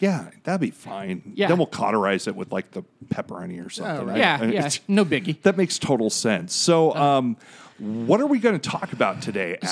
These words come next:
Speaker 2: So our big theme today, uh, is
Speaker 1: Which is, we're recording this episode on June eighteenth.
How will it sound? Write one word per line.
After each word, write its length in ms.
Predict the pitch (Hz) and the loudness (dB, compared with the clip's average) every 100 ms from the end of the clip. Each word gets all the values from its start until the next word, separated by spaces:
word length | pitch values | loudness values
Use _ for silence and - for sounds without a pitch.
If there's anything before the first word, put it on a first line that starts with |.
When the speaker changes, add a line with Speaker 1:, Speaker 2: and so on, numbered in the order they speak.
| 87 | 2
Speaker 2:
So 400 | 202 185 175 - | 4 4 2 0
our 160 | 180 180 | 2 2
big 480 | 147 131 180 190 | -2 0 0 0
theme 440 | - - 202 247 247 | -4 -4 0 2 0
today, 720 | - 147 143 139 156 214 214 | -2 0 0 0 0 0 -2
uh, 380 | - 165 151 147 - | -2 0 0 -2 0
is 180 | 156 | 2
Speaker 1:
Which 200 | 151 120 | 2 2
is, 220 | 131 98 - | -2 -2 -4
we're 160 | 123 | 0
recording 400 | 113 117 139 139 | 0 2 2 2
this 160 | 127 117 | 0 0
episode 360 | 110 107 - 120 | -2 -2 -2 0
on 160 | 110 95 | 0 -2
June 260 | 110 113 | 0 2
eighteenth. 720 | 135 156 156 113 113 190 - | 0 -2 -4 -2 0 -2 -4